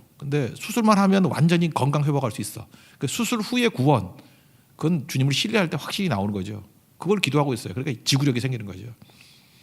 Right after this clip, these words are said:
지금 당장은 수술하지만 왜 수술해요? 다 낫기 위해서. "바벨론이라는 수술대 올라가겠습니다." 이 얘기를 하고 있는 거예요. 그게 부흥이라고. 왜? 바벨론을 두려워하지 않는 이유가 뭡니까? 그 너머에 구원이 있기 때문에. 그래서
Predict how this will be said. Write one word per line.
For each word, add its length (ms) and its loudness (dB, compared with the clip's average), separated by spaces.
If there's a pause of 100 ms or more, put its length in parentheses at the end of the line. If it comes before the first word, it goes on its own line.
(140)
지금 140 -6
당장은 340 2
수술하지만 580 2
왜 100 6
수술해요? 640 4 (640)
다 160 -6
낫기 340 -6
위해서. 300 -12 (720)
"바벨론이라는 640 4
수술대 520 -2
올라가겠습니다." 760 2
이 140 0
얘기를 200 2
하고 140 -4
있는 140 -4
거예요. 340 -12 (160)
그게 140 -6
부흥이라고. 580 -4 (640)
왜? 300 -2 (460)
바벨론을 440 6
두려워하지 380 6
않는 160 2
이유가 180 2
뭡니까? 400 -4
그 100 0
너머에 340 2
구원이 400 2
있기 160 -6
때문에. 400 -14 (580)
그래서 380 0